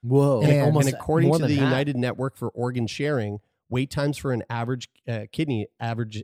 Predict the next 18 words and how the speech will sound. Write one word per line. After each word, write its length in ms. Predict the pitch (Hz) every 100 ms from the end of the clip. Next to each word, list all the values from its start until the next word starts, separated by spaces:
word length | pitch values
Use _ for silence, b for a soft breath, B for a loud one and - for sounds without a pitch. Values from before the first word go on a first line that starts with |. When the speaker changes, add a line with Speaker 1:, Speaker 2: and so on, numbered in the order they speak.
| -
Speaker 2:
is 440 | 113 110 98 - _ _ _ _ _ _ _
three 220 | 139 151
to 60 | 160
five 320 | - 123 117
years. 420 | 101 98 - - _ -
Speaker 1:
Right. 120 | 147
Speaker 3:
And, 220 | 143 127 151
and 420 | 147 127 127 120 _ _ _ -
five 420 | - 143 151 139
hundred 300 | 143 131 -
thousand 380 | 120 120 117 117
people 420 | 117 - 113 110 _ _
who 120 | - 139
are 80 |
currently 400 | 123 - 156 143 131
on 140 | 123
dialysis 880 | 120 113 120 160 120 - 110 - - _ _ _ _ _
that, 180 | 131